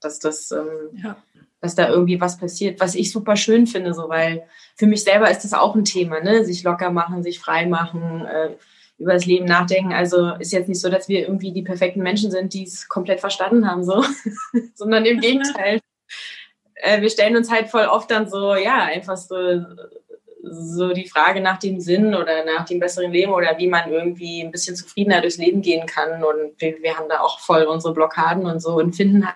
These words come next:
Speaker 1: einfach in unserer Musik immer wieder diesen Ausgleich und so die Heilung, sage ich jetzt mal.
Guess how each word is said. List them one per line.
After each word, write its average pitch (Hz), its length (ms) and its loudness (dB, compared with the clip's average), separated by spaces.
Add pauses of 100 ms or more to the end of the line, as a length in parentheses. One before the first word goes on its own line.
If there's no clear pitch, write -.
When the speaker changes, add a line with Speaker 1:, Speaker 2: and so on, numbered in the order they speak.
(140)
Speaker 1:
einfach 180 360 2
in - 100 0
unserer 180 260 2
Musik 180 320 4
immer 185 280 2
wieder 180 200 2
diesen 180 220 -6
Ausgleich 160 800 0
und 170 140 -12
so 165 100 -8
die 165 220 -10
Heilung, 175 340 0
sage - 200 -4
ich 160 100 -14
jetzt - 180 -12
mal. 165 300 -14